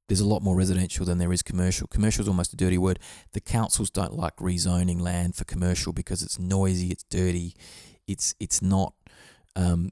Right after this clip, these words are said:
considered to be attractive. It's, it's on main roads. It's, but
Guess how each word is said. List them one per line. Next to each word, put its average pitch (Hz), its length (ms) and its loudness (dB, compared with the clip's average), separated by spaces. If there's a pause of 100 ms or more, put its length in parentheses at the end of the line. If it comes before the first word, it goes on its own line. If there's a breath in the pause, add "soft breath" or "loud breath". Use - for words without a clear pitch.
considered 95 480 4
to 98 100 2
be 87 320 2
attractive. - 580 -2
It's, - 240 0
it's - 200 0
on 92 260 4
main 90 320 0
roads. 90 560 2
It's, - 340 0 (1000 loud breath)
but 104 220 4